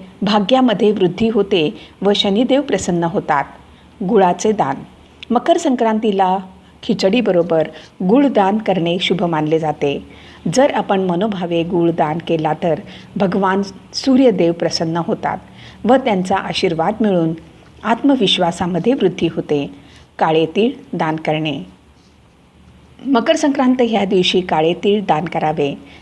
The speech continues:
तसेच पाण्यामध्ये काळे तीळ घालून सूर्य भगवान यांना अर्घ्य द्यावे. त्यामुळे ते प्रसन्न होतात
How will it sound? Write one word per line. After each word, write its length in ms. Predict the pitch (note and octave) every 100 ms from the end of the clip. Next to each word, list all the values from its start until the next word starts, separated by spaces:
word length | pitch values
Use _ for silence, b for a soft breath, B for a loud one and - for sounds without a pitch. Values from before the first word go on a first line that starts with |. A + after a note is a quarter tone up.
| B
तसेच 300 | G#3+ G#3+ F#3+
पाण्यामध्ये 560 | F#3 D#3+ D#3+ D#3+ E3+ F3+
काळे 280 | F3 D3+ D#3
तीळ 260 | D#3+ E3+ E3
घालून 400 | F3+ G3 D#3 D#3+
सूर्य 320 | - G#3 A3+ G#3
भगवान 380 | F3+ D#3 D#3 G#3+
यांना 360 | A3 F#3+ F3 F#3 B B B
अर्घ्य 340 | B3 C4 D4
द्यावे. 440 | B3+ G3 D#3 D3+ B2+ - B B
त्यामुळे 400 | C4+ B3 G3+ F3+
ते 140 | F3+ F#3
प्रसन्न 420 | F3 - F#3+ G3+
होतात 420 | G3+ G3 G#3+ D#3